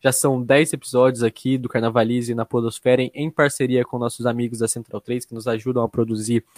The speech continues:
é, esse conteúdo aqui. E se vocês puderem, entrem lá no site deles também pra conferir tudo.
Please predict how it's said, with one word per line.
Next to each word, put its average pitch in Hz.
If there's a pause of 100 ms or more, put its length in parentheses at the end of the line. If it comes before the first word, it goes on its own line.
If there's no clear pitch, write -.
(260)
é, 113
esse 127
conteúdo 120
aqui. 139 (260)
E 165
se -
vocês 170
puderem, 156
entrem 196
lá 147
no 147
site 151
deles 135
também 123
pra 117
conferir 123
tudo. 175